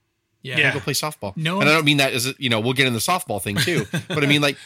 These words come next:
Speaker 2: no, I mean, I know it's become a joke, but, like, we'll talk about it as it goes. But, you know, he, he had no fear with that. He's like, "Oh, I'm just
Speaker 1: Right.
Speaker 2: rather go do something I like."
Speaker 1: You've got
Speaker 2: He's
Speaker 1: no
Speaker 2: fine.
Speaker 1: leverage over a dude that
Speaker 2: Yeah.
Speaker 1: will leave and be happy about it. And he did that multiple times. He's just like, "I don't need
Speaker 2: Yeah.
Speaker 1: this.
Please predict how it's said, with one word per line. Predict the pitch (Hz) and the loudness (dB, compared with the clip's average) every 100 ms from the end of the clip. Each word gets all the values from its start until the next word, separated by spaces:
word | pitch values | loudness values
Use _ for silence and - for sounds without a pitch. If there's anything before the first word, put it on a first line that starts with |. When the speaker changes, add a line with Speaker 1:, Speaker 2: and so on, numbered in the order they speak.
| - | -2
Speaker 2:
no, | 262 | 2
I | 175 | 4
mean, | 151 147 139 | 4 4 4
I | 156 | 2
know | 175 | 2
it's | 170 | 0
become | 143 - 220 | -2 -2 -4
a | |
joke, | 165 123 113 | -2 -2 -2
but, | - | -4
like, | 127 117 139 | -2 -2 -2
we'll | |
talk | 131 143 185 - | -6 -2 -2 -2
about | 107 95 | -6 -6
it | 101 | -6
as | 104 | -6
it | 98 | -4
goes. | 87 185 156 | -4 -2 -2
But, | 131 120 - - | -2 -4 -6 -6
you | 165 | -2
know, | |
he, | 160 | 0
he | 170 | 2
had | 180 | 0
no | 190 196 - - | 0 -2 -4 -10
fear | - 220 330 | -2 0 0
with | 120 | -2
that. | 101 - - | -6 -10 -10
He's | 123 113 | -8 -6
like, | 113 | -6
"Oh, | 202 | -8
I'm | 131 | -10
just | 135 - _ | -12 -16 _
Speaker 1:
Right. | - 151 | -4 0
Speaker 2:
rather | 160 | 0
go | 160 | 0
do | 160 | -2
something | 165 156 | -2 -2
I | |
like." | 156 120 - | -2 -4 -6
Speaker 1:
You've | 175 | -6
got | 185 202 | -2 -2
Speaker 2:
He's | |
Speaker 1:
no | 190 | -2
Speaker 2:
fine. | 165 | -2
Speaker 1:
leverage | 202 170 131 | -2 -2 -2
over | 123 117 123 | -4 -6 -6
a | |
dude | 110 120 123 | -6 -6 -6
that | 120 123 | -8 -8
Speaker 2:
Yeah. | 160 127 | -4 -4
Speaker 1:
will | 123 | -2
leave | 131 127 | 0 0
and | 123 | -2
be | 117 | -6
happy | 113 151 151 | 0 0 0
about | 117 110 107 | -4 -4 -6
it. | 117 _ - - _ _ _ _ - | -8 _ -20 -20 _ _ _ _ -10
And | 120 | -8
he | 117 | -6
did | 131 139 | -4 -2
that | 131 127 | 0 -2
multiple | 127 131 135 127 123 | -2 -6 -8 -10 -8
times. | 127 147 113 104 | -6 -6 -8 -10
He's | 107 | -8
just | 120 127 | -8 -8
like, | 113 | -6
"I | 131 | -2
don't | 139 143 | -2 -2
need | 127 | -2
Speaker 2:
Yeah. | 107 90 | -2 -4
Speaker 1:
this. | 127 - - | -8 -12 -14